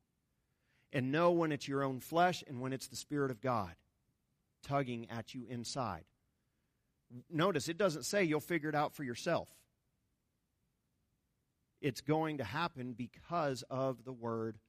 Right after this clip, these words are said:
of God, because of the Scriptures. And so when, when we approach Scripture, we need to approach it as we are laying the foundation and we are putting truth into the storehouse of our lives to draw from it later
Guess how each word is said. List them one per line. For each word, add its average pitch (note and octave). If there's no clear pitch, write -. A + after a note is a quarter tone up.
of G#2
God, G2+
because B2
of A2
the G#2
Scriptures. -
And E3
so E3+
when, E3
when D#3+
we E3+
approach G3
Scripture, F3+
we D3
need D3+
to D3+
approach D#3+
it C3
as A#2+
we C#3
are C3+
laying E3+
the F3+
foundation D3+
and C3
we C#3
are C3
putting F3+
truth F3
into E3+
the D3
storehouse E3+
of C#3+
our G3+
lives A2+
to B2+
draw A#2+
from C3+
it C3+
later A#2